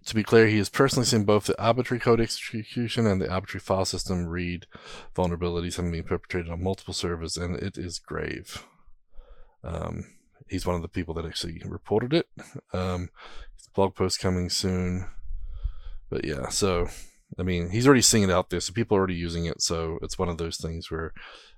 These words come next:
um, yeah, it's not just gonna happen.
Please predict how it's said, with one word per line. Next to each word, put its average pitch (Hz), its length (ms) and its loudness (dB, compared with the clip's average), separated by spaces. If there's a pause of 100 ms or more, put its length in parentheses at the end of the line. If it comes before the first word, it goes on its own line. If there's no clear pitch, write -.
(120)
um, 80 340 -4 (400)
yeah, 78 200 -2
it's - 160 -4
not 92 180 2
just - 480 -2 (360)
gonna 95 160 2
happen. 127 420 4